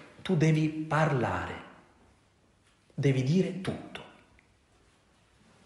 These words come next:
Sapete come chiamava questa pratica i padri del deserto? Diceva che era rivelare i pensieri. Finché il male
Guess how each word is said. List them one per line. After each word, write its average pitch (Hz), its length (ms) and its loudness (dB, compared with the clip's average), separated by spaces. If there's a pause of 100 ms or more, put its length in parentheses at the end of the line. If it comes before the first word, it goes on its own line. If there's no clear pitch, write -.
(400)
Sapete 143 380 2
come 113 200 -2
chiamava 117 440 0
questa 113 300 -4
pratica 117 540 -2
i 107 120 -6
padri 117 340 0
del 107 140 -2
deserto? 104 680 -4 (760)
Diceva 131 340 -2
che 127 140 -4
era 117 300 -4
rivelare 139 560 2
i 120 40 2
pensieri. 98 920 -6 (1900)
Finché 156 380 2
il 185 180 4
male 92 540 -2